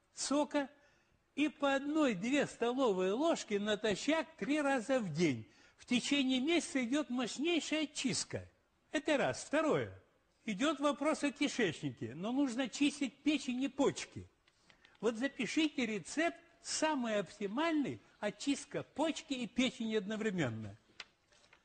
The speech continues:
Берется шиповник, мелко измельчается с помощью кофемолки, и берется пять таких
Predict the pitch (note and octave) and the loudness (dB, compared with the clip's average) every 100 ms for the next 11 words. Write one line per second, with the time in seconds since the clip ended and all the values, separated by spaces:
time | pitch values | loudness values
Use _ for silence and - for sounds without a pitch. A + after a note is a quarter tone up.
0 | _ _ - C#3+ B3+ E4+ - C4 - A#3+ | _ _ -16 -4 0 2 2 0 0 0
1 | G#3+ F3+ E3+ C4 - _ _ _ _ _ | 2 2 2 -4 -10 _ _ _ _ _
2 | _ _ _ E3+ D#4+ E4+ - D#3+ B2 - | _ _ _ 0 2 2 2 0 -2 -8
3 | _ _ _ _ E3+ A#3+ A3 C#4 G#3+ D4+ | _ _ _ _ -6 -4 -2 -2 -2 -2
4 | C4+ F3+ G#3 - D4 C#4 G3 G3+ - G3+ | -2 -2 -6 -4 -4 -4 -4 -8 -2 -2
5 | G#3 F#3+ D#3+ D#3 - A3+ - _ _ _ | 0 0 2 0 -2 -10 -12 _ _ _
6 | _ _ G3 F3+ A3 E4 D#4+ - D#3+ - | _ _ -6 -2 0 0 -2 -4 -4 -2
7 | A3+ D#4+ D#4+ - E3+ - B3+ | 0 0 -2 -4 -4 0 -2